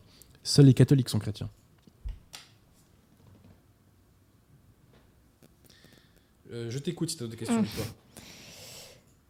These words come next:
Speaker 2: Euh, merci à C S R B Diffusion, euh, pour le don.
Speaker 1: Ah bah oui, oui, oui.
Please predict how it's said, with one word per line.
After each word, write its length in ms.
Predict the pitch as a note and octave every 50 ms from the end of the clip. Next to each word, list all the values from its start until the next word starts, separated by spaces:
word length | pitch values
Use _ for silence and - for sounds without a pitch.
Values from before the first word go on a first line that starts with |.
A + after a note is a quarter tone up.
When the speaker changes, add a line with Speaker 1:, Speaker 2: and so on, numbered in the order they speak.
| _ _ _ - -
Speaker 2:
Euh, 180 | B3 A#3+ A#3 A#3
merci 440 | A#3+ C4 A#3 - - - - D#4+
à 720 | D4 B3+ A#3 A3+ A3 G#3+ G#3+ G#3+ G#3 G#3 G#3 G#3+ G#3+ F#3 - - _ _ _ _ _ _ _ -
C 300 | - - - - - C#4
S 260 | C4 C4+ C4 - -
R 160 | B3 A#3+ A#3
B 120 | A#3 A#3
Diffusion, 800 | B3+ A3+ A#3 A#3 - - B3+ A#3+ A3+ A3+ B3 B3+ C#4 C#4+ D4 C4+ - -
euh, 300 | A3+ G3+ G3+ G3+ G3+ G3+
pour 240 | G3 - - - A3
le 120 | G#3 G#3 G3+
don. 200 | G#3 A3 B3+ - - - - - - - - - - - - _ _ _ -
Speaker 1:
Ah 60 | -
bah 140 | A2 A2+ A2+ C#3
oui, 80 | C#3+
oui, 180 | C#3+ C#3+ D3 D3
oui. 60 | C#3